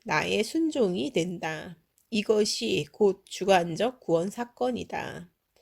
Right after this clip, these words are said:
성경은 이 주관적인 구원 사건을 네 가지 그림으로 표시했다. 즉, 의인됨, 화해, 하나님의 아들됨, 새로운 피조물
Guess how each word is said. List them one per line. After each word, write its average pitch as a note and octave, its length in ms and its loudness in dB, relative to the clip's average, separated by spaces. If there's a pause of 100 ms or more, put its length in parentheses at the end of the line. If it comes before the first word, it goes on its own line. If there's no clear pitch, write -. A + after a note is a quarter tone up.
(500)
성경은 B3 760 2
이 G#3+ 340 -4
주관적인 G#3 760 2
구원 F3 340 0
사건을 G#3 680 -2
네 E3 200 0
가지 F#3+ 420 -2
그림으로 E3 460 -4 (1400)
표시했다. F3 1160 -4
즉, E3 340 -2 (480)
의인됨, A3 1040 2 (400)
화해, F3 720 -2 (580)
하나님의 C4 920 2
아들됨, F3+ 1040 0 (400)
새로운 C4+ 640 2
피조물 C#4 840 0